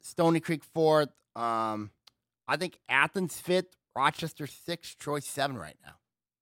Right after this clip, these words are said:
That's very interesting. That is a really interesting spot. Um, but we'll see what happens. See what happens. Let's go to the Red. Um,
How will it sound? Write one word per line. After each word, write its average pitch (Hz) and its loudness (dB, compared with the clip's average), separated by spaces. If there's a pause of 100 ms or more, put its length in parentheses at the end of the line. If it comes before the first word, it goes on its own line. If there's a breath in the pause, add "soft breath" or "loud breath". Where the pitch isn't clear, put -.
(1200)
That's 170 0
very 139 -2
interesting. - -10 (1120)
That 160 4
is 156 -2
a 104 -6
really 120 -2
interesting 117 -10
spot. - -6 (640)
Um, 98 -10 (1700)
but 135 -4
we'll 160 -2
see 226 -4
what 220 4
happens. 196 2 (540)
See 151 -4
what 147 0
happens. 123 0 (1200)
Let's 180 2
go 247 12
to 226 12
the 147 10
Red. 104 2 (500)
Um, 117 2